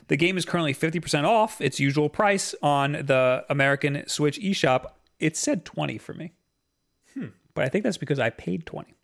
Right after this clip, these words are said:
Speaker 2: Probably.
Speaker 1: Uh, until six, uh, September sixteenth. So you have until September sixteenth to get this game for ten dollars, and you'll get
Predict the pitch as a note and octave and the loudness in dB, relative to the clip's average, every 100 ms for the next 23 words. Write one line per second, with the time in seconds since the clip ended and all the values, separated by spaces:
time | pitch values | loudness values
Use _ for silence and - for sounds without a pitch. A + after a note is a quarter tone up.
0 | - A2+ G2+ G#2 G2+ _ - - - - | -12 -10 -10 -16 -20 _ -20 -20 -20 -20
1 | _ _ _ - C3 C3 B2+ C3 C3 - | _ _ _ 0 4 4 6 6 4 2
2 | - C#3+ A3+ C4+ A#3+ - - - D#3 - | -2 2 2 2 -2 -4 -2 4 4 2
3 | D#3+ F3 F3 E3 - - G#2 - _ _ | -2 0 0 0 -4 -6 -8 -12 _ _
4 | _ _ _ _ - _ _ _ _ _ | _ _ _ _ -20 _ _ _ _ _
5 | _ _ - - E3+ D3+ D3 C#3+ D3 C#3+ | _ _ -10 0 6 8 8 8 6 6
6 | C#3 C#3 - _ _ _ _ _ _ _ | 4 2 -2 _ _ _ _ _ _ _
7 | _ _ _ _ _ - D3 D3+ D#3 D3 | _ _ _ _ _ -2 2 4 2 2
8 | C#3+ C3+ D3+ C#3 C3 C3 B2 A#2+ - A#2+ | 0 0 0 0 0 -2 -2 -2 -4 0
9 | A2 - - A2+ A2 G#2+ A2+ - G#2+ G2+ | 0 0 -4 -4 -2 -2 -4 -6 -8 -8
10 | _ _ - F3 F#3 D#3+ C#3+ C#3 C3+ - | _ _ -2 0 2 2 4 2 2 -4
11 | - _ _ _ _ - C#3+ C#3+ C3 B2 | -18 _ _ _ _ -4 0 2 0 2
12 | A#2+ - | 0 0